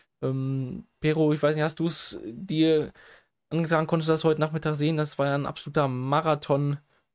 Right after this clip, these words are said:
von Match, in dem sich aber auch beide nichts geschenkt haben.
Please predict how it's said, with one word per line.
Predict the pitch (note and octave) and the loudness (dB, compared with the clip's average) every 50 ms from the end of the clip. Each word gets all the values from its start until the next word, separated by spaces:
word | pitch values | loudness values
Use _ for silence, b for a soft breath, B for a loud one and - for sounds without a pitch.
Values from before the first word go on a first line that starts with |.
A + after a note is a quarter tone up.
| _ - | _ -2
von | C#3+ C#3 C3 | -2 0 2
Match, | C3+ C#3+ D3 - - C#3 | 0 0 0 -2 -4 -4
in | C3 C#3 | -4 -2
dem | C3+ C#3 D3 | 0 0 0
sich | C#3 C#3 C#3+ | 0 0 0
aber | C3+ C#3 | 0 0
auch | C3+ | -2
beide | - - C3 C#3 D3+ D3+ D#3 D3+ D3+ D3 C#3+ - | -2 -2 0 0 2 2 4 4 2 2 0 -2
nichts | - - D3 D3 - - | -4 -6 -6 -6 -6 -6
geschenkt | D3+ D3 - D3+ C3+ B2 - | -4 -2 -2 -2 -2 -2 -4
haben. | A#2+ A2 A2 A2 A#2 A#2+ | -4 -4 -4 -6 -10 -14